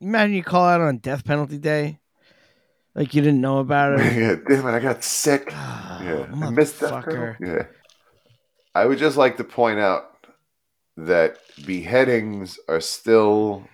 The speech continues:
Speaker 2: the, uh, preferred method of execution in Saudi Arabia, and other countries around the world.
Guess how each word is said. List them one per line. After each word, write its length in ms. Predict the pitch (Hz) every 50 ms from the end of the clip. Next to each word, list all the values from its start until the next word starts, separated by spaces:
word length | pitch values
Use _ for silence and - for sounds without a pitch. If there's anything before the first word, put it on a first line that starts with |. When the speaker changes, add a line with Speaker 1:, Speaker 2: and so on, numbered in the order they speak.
| _ _ _ -
Speaker 2:
the, 580 | 80 78 92 95 95 92 90 87 87 87 90 - - _ -
uh, 360 | - 78 76 78 78 78 78 76 _ _ _ _
preferred 760 | - - 92 - - - - 123 127 123 113 110 107 98 82
method 380 | 92 101 104 95 - 101 92 87
of 100 | 90 78
execution 880 | 90 85 - - - - - - 104 95 92 - 92 90 90 87 80 -
in 520 | - 78 80 80 80 80 76 76 76 73 - _ - _ _ - _
Saudi 440 | - - - 101 90 87 85 85 80
Arabia, 720 | 82 85 90 101 104 101 92 98 92 92 87 78 73 76 _ _ _ _ _ _ _ _ - -
and 400 | 78 80 80 80 82 82 80 - _ _
other 200 | 95 98 92 92 87
countries 760 | - - 92 85 78 - 85 76 76 76 69 65 - - - _ _ _ _ _ _ _ _ _ -
around 300 | 80 82 85 85 80 73
the 80 | 76
world. 500 | 82 113 123 123 113 104 101 85 82 80